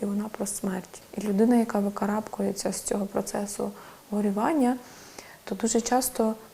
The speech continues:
люди кажуть про те, що ніби сьогодні так відпустило, і так нічого, а завтра там, ну, там прийшло завтра, і стан зовсім інший. Це теж нормально, бо ми постійно йдемо ніби одною, е, один раз на, на цю полосу ступаємо, інший раз на,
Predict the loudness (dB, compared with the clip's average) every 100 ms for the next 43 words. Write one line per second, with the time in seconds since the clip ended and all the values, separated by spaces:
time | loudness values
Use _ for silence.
0 | 0 2 2 2 0 0 0 0 0 2
1 | 2 4 4 2 2 2 2 2 -2 -4
2 | -6 -6 -10 -4 0 2 4 2 0 -4
3 | -4 -2 -4 0 2 2 2 -2 -6 -8
4 | -4 -2 -2 -2 -6 -4 -4 -4 -2 -2
5 | -2 -4 -4 -4 -2 2 2 2 0 2
6 | 2 -2 -10 -4 -4 -2 -2 -4 -4 -2
7 | -2 -4 -4 -6 -6 -2 0 0 0 0
8 | 2 2 2 0 -2 -2 -4 -6 -8 0
9 | 4 4 4 2 4 4 4 2 0 2
10 | 2 2 0 -12 -20 -20 -14 -2 -2 0
11 | 4 6 6 2 0 0 2 2 2 2
12 | 4 0 6 6 6 2 -6 -6 -4 -2
13 | -2 -2 0 0 0 -2 -4 -4 -6 -4
14 | -4